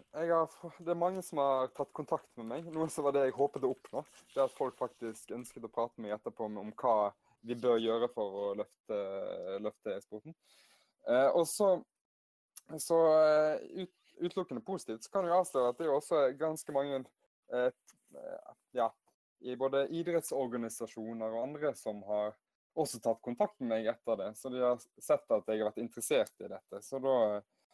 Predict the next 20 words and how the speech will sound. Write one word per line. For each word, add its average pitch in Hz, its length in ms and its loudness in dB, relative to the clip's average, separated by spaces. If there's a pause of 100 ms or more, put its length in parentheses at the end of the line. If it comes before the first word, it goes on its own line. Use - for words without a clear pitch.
(280)
eh, 104 280 -2
har 127 140 2
de 120 100 2
hatt - 80 -10
lyst 127 160 -6
til 110 80 -6
å - 20 -20
prate 113 220 0
med 104 160 -8
meg 101 120 -8
om 101 140 -6
det. - 120 -6 (1000)
Eh, 98 320 -2
men 156 160 2
jeg, 175 140 -4
til - 220 0
det 185 100 2
første 214 340 -2
du 151 80 -2
sa, 110 220 6